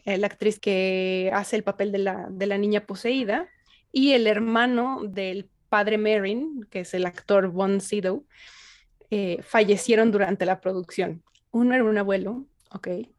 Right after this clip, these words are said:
el otro, eh, no, no, no estaba grande.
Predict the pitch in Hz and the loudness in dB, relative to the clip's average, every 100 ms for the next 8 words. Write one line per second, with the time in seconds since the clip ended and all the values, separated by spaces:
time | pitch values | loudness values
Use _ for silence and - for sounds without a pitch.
0 | _ _ 185 180 - 185 175 - - 170 | _ _ -4 -4 -4 -4 -4 -4 -4 -4
1 | 170 165 170 175 - _ - 190 185 170 | -4 -6 -8 -12 -18 _ -4 0 0 0
2 | 180 185 180 196 190 190 185 180 185 196 | 0 0 0 -2 0 0 0 0 -2 -4
3 | 254 | -8